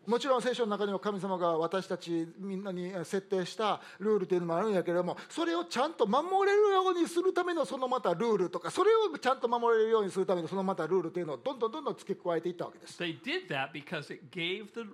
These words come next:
Speaker 2: religious leaders power.
Speaker 1: ほんで、大体そうやね、ルールを決める人間っていうのが大体権力を持つもんやもんね。
Speaker 2: Then they could judge you.
Speaker 1: うん。
Speaker 2: Oh, you're not keeping the rules.
Speaker 1: うん。
Speaker 2: I'm gonna get you in trouble.
Speaker 1: うん、つまり、「いや、いや、俺ら作ったルールちゃんと守ってないやんか。守-、守って、ああ、見たぞ」みたいな。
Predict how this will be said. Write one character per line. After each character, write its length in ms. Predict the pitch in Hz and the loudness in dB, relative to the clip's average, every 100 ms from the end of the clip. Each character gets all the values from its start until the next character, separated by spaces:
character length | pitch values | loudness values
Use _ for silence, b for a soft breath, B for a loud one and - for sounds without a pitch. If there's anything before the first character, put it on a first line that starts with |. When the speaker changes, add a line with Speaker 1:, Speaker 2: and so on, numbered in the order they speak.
| - | -14
Speaker 2:
religious 480 | 139 131 135 185 - | -12 -10 -10 -14 -16
leaders 440 | 123 113 123 - - _ _ | -14 -12 -12 -14 -20 _ _
power. 360 | - - 143 90 - | -14 -8 -8 -10 -10
Speaker 1:
ほ 60 | 262 | -4
ん 20 | |
で、 80 | 262 | 0
大 180 | 285 | 0
体 140 | 330 330 | 0 -2
そ 60 | |
う 100 | 277 | 0
や 0 | |
ね、 100 | 240 | 0
ル 60 | 220 | 2
ー 240 | 330 381 | 4 4
ル 160 | 262 233 | 4 2
を 80 | 214 | 2
決 160 | 269 | -2
め 140 | 285 302 | -4 -2
る 120 | 311 | 0
人 300 | 233 214 214 | 0 0 4
間 160 | 220 285 | 4 4
っ 40 | |
て 140 | 254 | 0
い 80 | 240 | -2
う 220 | 311 349 | 2 2
の 180 | 311 285 | 2 0
が 140 | 311 311 | 0 2
大 140 | 254 | 2
体 100 | 262 | 0
権 200 | - 240 | -2 2
力 180 | 214 190 | 2 0
を 20 | |
持 120 | 170 | -4
つ 80 | 147 | -4
も 100 | 180 | -4
ん 20 | |
や 40 | 127 | -6
も 80 | 135 | -2
ん 40 | |
ね。 60 | 220 | -2
Speaker 2:
Then 100 | 190 | 0
they 220 | 320 320 | 0 -2
could 180 | 311 196 | -6 -2
judge 440 | 311 349 277 220 | 2 2 0 -4
you. 80 | 170 | -4
Speaker 1:
う 40 | |
ん。 40 | 175 | 0
Speaker 2:
Oh, 140 | 269 | 0
you're 240 | 220 359 392 | 0 0 2
not 220 | 262 - | 2 0
keeping 360 | 269 254 233 | -6 -6 -6
the 60 | 226 | -6
rules. 600 | 220 311 254 220 214 170 | -4 -2 0 0 0 -2
Speaker 1:
う 60 | - | -4
ん。 40 | |
Speaker 2:
I'm 220 | 190 254 254 | -2 -2 -4
gonna 180 | 220 | -6
get 160 | 185 214 | -6 -8
you 160 | 208 190 | -8 -10
in 60 | |
trouble. 260 | - 202 208 | -6 -2 -2
Speaker 1:
う 20 | |
ん、 20 | |
つ 80 | 170 | 0
ま 80 | 262 | 2
り、 40 | 202 | 4
「い 20 | |
や、 80 | 220 - | 2 0
い 20 | |
や、 160 | 220 202 - 139 | -4 -4 -4 -2
俺 240 | 190 220 | 2 2
ら 80 | 180 | 2
作 120 | - | -2
っ 40 | 196 | -2
た 120 | 170 | 0
ル 100 | 190 | 0
ー 20 | |
ル 40 | 175 | 0
ち 100 | 202 | -2
ゃ 40 | |
ん 40 | |
と 60 | 196 | 0
守 160 | 196 220 | 0 0
っ 20 | |
て 80 | 226 | 0
な 100 | 175 | -2
い 20 | |
や 60 | 147 | -2
ん 20 | |
か。 60 | |
守-、 200 | 185 233 | 0 -2
守 260 | 185 185 226 | -2 0 0
っ 40 | 269 | -2
て、 100 | 139 | -2
あ 240 | 156 220 | 2 4
あ、 40 | |
見 100 | 208 | 2
た 160 | 233 294 | 0 0
ぞ」 220 | 196 202 | 2 0
み 80 | 185 | 0
た 120 | 175 | -2
い 20 | 156 | -4
な。 180 | 139 | -6